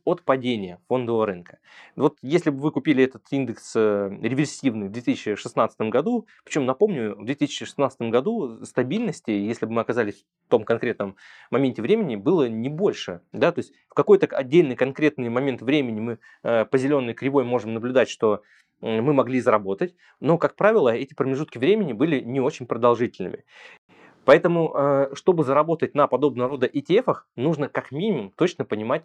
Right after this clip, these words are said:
момент для входа. И вот определение этого момента для входа,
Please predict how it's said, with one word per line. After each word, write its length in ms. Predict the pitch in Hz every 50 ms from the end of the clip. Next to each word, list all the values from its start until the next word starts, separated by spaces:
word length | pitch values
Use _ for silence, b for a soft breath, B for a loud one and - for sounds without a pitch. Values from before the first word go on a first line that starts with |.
| - _
момент 380 | 120 117 117 110 113 127 147 135
для 120 | 117 117
входа. 440 | 113 - - 123 101 87 87 85 - _
И 100 | - 131
вот 120 | 135 156
определение 540 | - - - 147 139 147 156 170 147 135 127
этого 240 | 127 147 151 - 131
момента 340 | 120 127 135 147 135 - 117
для 160 | 104 110 120
входа, 380 | 117 - - 214 240 185 120